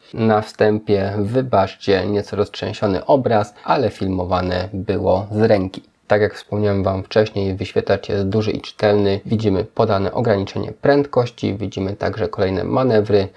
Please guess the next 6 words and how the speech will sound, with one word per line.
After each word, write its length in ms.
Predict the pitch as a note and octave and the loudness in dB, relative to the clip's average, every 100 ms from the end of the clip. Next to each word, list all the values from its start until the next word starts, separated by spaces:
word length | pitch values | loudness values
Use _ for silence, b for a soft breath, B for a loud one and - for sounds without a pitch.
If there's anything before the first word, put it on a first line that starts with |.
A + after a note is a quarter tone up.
| B - | B -6
oraz 380 | D#3 B2 A2+ - | -2 0 -2 -6
wyraźnie 640 | G2+ G2+ G#2 G2 - G2 | -2 2 2 0 -4 -8
widać, 480 | G2+ F#2 F2+ - - - | -4 -2 -2 -4 -12 -6
gdzie 420 | G2 G#2+ G#2+ G#2+ - | 0 2 2 0 -4
należy 340 | F#2+ F#2 F#2 | -2 -2 -4
skręcić. 720 | - G#2+ F#2 - - - - | -6 -2 -2 -2 -12 -14 -18